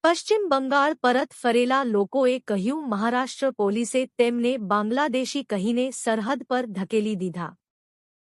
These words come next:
આઠ, આબુમાં કાશ્મીર જેવું વાતાવરણ.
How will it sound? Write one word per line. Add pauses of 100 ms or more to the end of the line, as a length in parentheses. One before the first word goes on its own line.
(220)
આઠ, (120)
આબુમાં
કાશ્મીર
જેવું
વાતાવરણ.